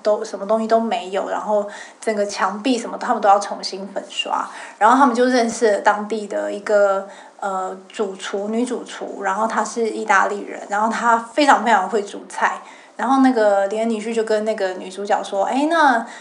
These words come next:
你那么会就是煮菜，然后你的，把餐厅也布置得那么漂亮，你可不可以给我一些建议什么的？”然后所以女主厨有给她一些建议，然后他们就说：“啊，那如果你已经帮了，哦，就是给我这些建议，那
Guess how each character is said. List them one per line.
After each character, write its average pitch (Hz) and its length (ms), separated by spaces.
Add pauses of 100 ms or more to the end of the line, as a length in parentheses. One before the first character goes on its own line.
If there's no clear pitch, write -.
(120)
你 202 340 (160)
那 254 100
么 254 140
会 226 480 (140)
就 226 120
是 214 220
煮 185 240
菜， 202 280
然 202 120
后 233 120
你 220 200
的， 190 320
把 185 160
餐 240 220
厅 247 80
也 214 100
布 226 180
置 220 120
得 202 80
那 214 80
么 202 80
漂 202 240
亮， 208 180
你 196 60
可 - 60
不 220 40
可 220 80
以 - 20
给 220 120
我 196 100
一 - 20
些 208 200
建 208 360
议 208 80
什 196 220
么 - 80
的？” - 160 (400)
然 214 100
后 240 120
所 240 120
以 233 80
女 220 140
主 214 100
厨 190 120
有 196 100
给 196 100
她 196 160
一 220 80
些 220 200
建 220 280
议， 202 140
然 190 160
后 208 60
他 220 100
们 208 100
就 220 80
说 226 220
：“啊， 294 120 (100)
那 339 160
如 262 100
果 214 280
你 226 140
已 233 60
经 285 300
帮 269 320
了， 226 100
哦， 196 560
就 247 100
是 262 140
给 240 140
我 208 100
这 208 100
些 220 200
建 208 280
议， 208 120
那 269 280